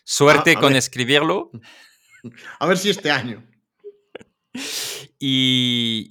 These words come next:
Speaker 1: y a los que se plantean, eh, elegir, eh, un hosting, pues, eh, ir a ver a Rayola <coughs> Networks. Y si quieres aprovechar para dar ahora mismo un descuento, que yo no me llevo nada, y simplemente lo puedes hacer.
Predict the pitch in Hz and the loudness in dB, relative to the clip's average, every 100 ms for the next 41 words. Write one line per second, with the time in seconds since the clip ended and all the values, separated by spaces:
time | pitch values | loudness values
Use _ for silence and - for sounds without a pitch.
0 | - 120 117 123 - 127 120 117 117 117 | -8 -2 0 0 -2 0 2 2 2 0
1 | 113 110 107 - 113 113 110 113 123 131 | 0 -2 -4 -6 -6 -4 -4 -2 -2 -2
2 | 131 127 123 120 113 113 120 113 110 - | -2 -4 -2 -2 -4 -6 -6 -6 -6 -4
3 | 123 113 110 107 101 107 - 110 123 123 | -2 0 0 -2 -4 -6 -4 -6 -4 -6
4 | 120 95 - 95 90 110 107 113 107 104 | -4 -6 -6 -8 -4 0 2 2 2 2
5 | 98 82 107 110 107 107 107 113 123 - | 0 -2 -2 0 2 2 0 -4 -6 -8
6 | - _ _ _ _ _ _ _ _ _ | -14 _ _ _ _ _ _ _ _ _
7 | _ _ - 120 - 117 127 156 151 147 | _ _ -10 -8 -4 0 2 2 0 0
8 | 135 139 127 117 113 117 104 - 110 123 | 2 0 2 2 4 2 0 -2 2 2
9 | 120 117 120 120 113 104 - 110 113 104 | 2 0 -6 -8 -6 -8 -8 -10 -4 -4
10 | - 123 131 151 156 107 101 110 107 107 | -4 -4 -4 -6 -6 -6 -4 -6 -6 -6
11 | 104 101 101 101 120 135 - 110 101 101 | -4 -4 -4 -4 -4 -4 -6 -10 -8 -6
12 | 104 110 131 - - 104 98 107 101 104 | -6 -6 -6 -8 -10 -6 -2 -2 -4 -6
13 | - 92 | -12 -14